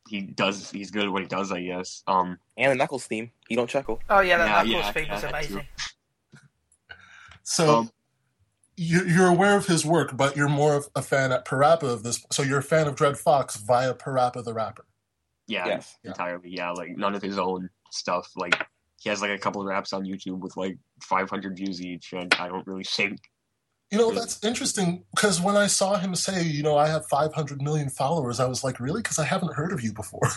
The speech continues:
Speaker 4: <laughs> And, and I don't, I don't mean that as an insult or anything. It's just, I, I just hadn't heard of the guy before, and I was surprised. I was like, "Am I missing out, or, or what?" <laughs>
Speaker 1: I think in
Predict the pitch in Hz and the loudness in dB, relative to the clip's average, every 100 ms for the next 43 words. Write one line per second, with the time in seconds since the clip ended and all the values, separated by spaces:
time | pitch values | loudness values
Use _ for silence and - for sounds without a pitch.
0 | 143 143 - - - - - 135 - - | -6 -4 -4 -4 -10 -10 -10 -12 -14 -8
1 | - - - - - 170 175 196 202 - | -6 -6 -8 -10 -2 0 6 4 4 0
2 | 202 214 220 214 214 214 196 196 190 185 | 4 6 6 4 2 2 0 2 2 2
3 | 160 151 226 156 131 139 131 151 139 - | 0 -4 -4 -4 -4 -6 -6 -6 -6 -2
4 | 165 - _ - 151 147 139 127 151 - | -2 -2 _ -2 0 0 -6 -6 -6 -8
5 | - - 160 147 139 - 190 156 107 - | -10 -6 -2 -2 -4 -10 -10 -10 -8 -10
6 | 117 107 120 113 117 123 123 - 117 156 | -10 -12 -8 -6 -2 -2 0 -2 2 4
7 | 190 127 127 127 120 120 120 117 110 185 | 4 2 2 0 -2 -2 -2 -2 -2 -2
8 | 269 104 107 113 113 - - 117 143 139 | -2 -4 -6 -10 -12 -16 -12 -6 -2 -2
9 | - - 151 - - - - - 117 113 | -4 -8 -10 -10 -14 -20 -20 -8 -6 -4
10 | 143 156 151 - 107 107 113 110 | -2 -4 -6 -6 0 0 0 -2